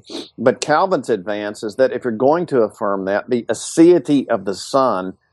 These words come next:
has to be absolute and not relative. It's, it cannot be something that is communicated from the Father to the Son. Calvin's concern is,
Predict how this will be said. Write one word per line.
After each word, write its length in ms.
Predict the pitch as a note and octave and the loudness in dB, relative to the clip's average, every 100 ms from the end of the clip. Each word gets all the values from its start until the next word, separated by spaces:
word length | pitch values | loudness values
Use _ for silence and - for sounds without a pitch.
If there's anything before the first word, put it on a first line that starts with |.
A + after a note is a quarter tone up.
| _ - | _ -4
has 160 | B2+ | -2
to 80 | - | -2
be 180 | A2+ G#2+ | -4 0
absolute 680 | A#2 A2+ - A2 G2 F#2 G2 | 2 0 -2 -4 -2 -2 -4
and 240 | G#2+ G#2+ G#2 | -6 -6 -2
not 260 | A2+ A2+ G#2+ | 0 0 2
relative. 480 | G#2+ G#2 G2+ F#2 F#2 | 4 2 0 -2 0
It's, 220 | G#2 A2+ - | -2 -4 -4
it 180 | A#2 - | -2 -2
cannot 500 | - B2 C3 E3+ - | -2 0 2 0 -2
be 360 | - F2 F2 G2+ _ _ | -4 -4 -4 -10 _ _
something 360 | - C3 A#2+ A#2 | -4 -2 -2 -2
that 100 | A2+ | -2
is 100 | G#2 | -4
communicated 720 | - A#2 A#2+ A#2 - F#2+ F#2+ | -4 -2 -2 -2 2 2 2
from 140 | G2+ G2 | -2 -4
the 80 | |
Father 400 | F#2+ A2 G#2 F#2+ | 0 2 2 0
to 140 | F2 F2+ | -4 -8
the 100 | F#2 | -12
Son. 420 | - G#2 F2+ - _ _ _ _ _ _ _ - | -8 -6 -6 -8 _ _ _ _ _ _ _ -2
Calvin's 420 | G3 B3 B3+ - | 0 2 -2 -4
concern 640 | G#3 E3+ - C3+ C3 C3 | -6 -6 -2 0 0 -2
is, 400 | - D3+ D3 C3+ | 2 4 4 2